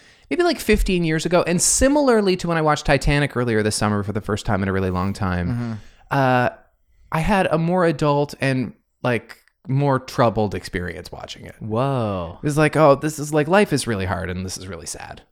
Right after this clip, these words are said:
Speaker 1: Whereas,
Speaker 2: Right.
Speaker 1: like, before, "Wow, this is a crazy movie."
Speaker 2: Right.
Speaker 1: You know?
Speaker 2: I remember seeing it in theaters, I think in, like, grade seven.
Speaker 1: Yeah, see, a twelve-year-old
Speaker 2: So,
Speaker 1: can't appreciate
Speaker 2: it's a
Speaker 1: that.
Speaker 2: weird watch for
Speaker 1: Hmm.
Speaker 2: twelve. Al-, although I remember walking away thinking, like,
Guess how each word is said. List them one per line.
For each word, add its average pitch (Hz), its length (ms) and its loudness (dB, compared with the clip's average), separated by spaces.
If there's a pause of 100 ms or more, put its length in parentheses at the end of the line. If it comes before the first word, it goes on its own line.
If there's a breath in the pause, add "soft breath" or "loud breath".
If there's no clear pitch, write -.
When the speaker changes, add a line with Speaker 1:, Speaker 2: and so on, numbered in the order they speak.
(120)
Speaker 1:
Whereas, 170 240 6
Speaker 2:
Right. - 80 0
Speaker 1:
like, 160 100 2
before, 190 500 4
"Wow, 147 280 4
this 160 180 -2
is 151 80 -4
a 117 60 -6
crazy 165 440 2
movie." 147 600 2
Speaker 2:
Right. 113 340 -4 (180)
Speaker 1:
You 113 80 -4
know? 113 200 0 (240 soft breath)
Speaker 2:
I 156 120 4
remember 226 320 6
seeing 151 300 0
it 143 200 -2
in 117 540 -4 (100)
theaters, 117 560 2
I 101 100 -12
think 110 220 -4
in, 104 140 -2
like, 92 160 -6 (340)
grade 107 320 -6
seven. 92 480 -8 (380)
Speaker 1:
Yeah, 294 160 2
see, 247 160 -2
a 247 40 -2
twelve-year-old 196 420 6
Speaker 2:
So, - 40 -6
Speaker 1:
can't 107 140 0
appreciate - 340 -4
Speaker 2:
it's - 80 0
a 185 60 8
Speaker 1:
that. 110 120 0
Speaker 2:
weird 127 240 4
watch 104 420 -4
for 104 180 -6
Speaker 1:
Hmm. 117 160 -6
Speaker 2:
twelve. 92 260 -8
Al-, 180 160 8
although 202 220 10
I 214 80 12
remember 202 360 6
walking 139 360 4
away 117 240 2
thinking, 131 500 -2
like, 101 260 -4